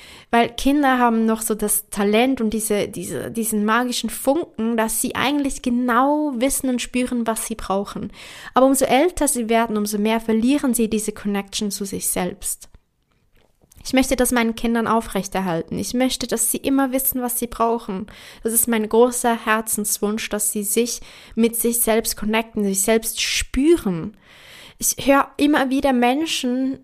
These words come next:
die sich selbst nicht spüren, die nicht spüren, wenn in ihrem Körper etwas nicht mehr so im Einklang ist,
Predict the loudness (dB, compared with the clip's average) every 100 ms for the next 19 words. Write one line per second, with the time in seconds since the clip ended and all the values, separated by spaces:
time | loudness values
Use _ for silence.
0 | -8 -2 -2 -2 -6 -4 -4 -4 -2 0
1 | 0 -2 -4 -4 -4 -2 0 2 2 0
2 | -2 -6 -6 -8 -2 0 2 2 2 2
3 | 0 -2 -2 -2 -2 0 0 0 -4 -4
4 | -2 -2 -2 -2 -2 -2 -4 -4 -4 -2
5 | -4 -2 -2 -2 -6 -6 -8 -8